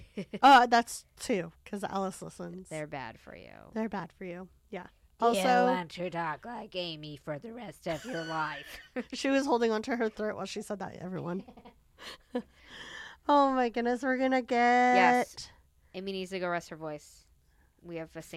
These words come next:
Speaker 2: Follow us
Speaker 1: competition tomorrow.
Speaker 2: everywhere on
Speaker 1: Yes.
Speaker 2: all the social media.
Speaker 1: Check us out on
Speaker 2: Streamer.
Speaker 1: Patreon.
Speaker 2: Patreon is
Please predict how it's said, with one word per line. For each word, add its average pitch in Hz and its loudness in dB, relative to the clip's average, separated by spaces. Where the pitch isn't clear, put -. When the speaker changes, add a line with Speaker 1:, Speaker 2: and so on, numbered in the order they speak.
Speaker 2:
Follow 254 8
us 247 4
Speaker 1:
competition 233 0
tomorrow. 240 -2
Speaker 2:
everywhere 226 -2
on 226 -14
Speaker 1:
Yes. 165 -2
Speaker 2:
all 226 -2
the 226 -4
social - -8
media. 220 -6
Speaker 1:
Check 214 -2
us 214 -8
out 214 2
on 214 -2
Speaker 2:
Streamer. 220 -4
Speaker 1:
Patreon. 190 -6
Speaker 2:
Patreon 240 0
is 233 -4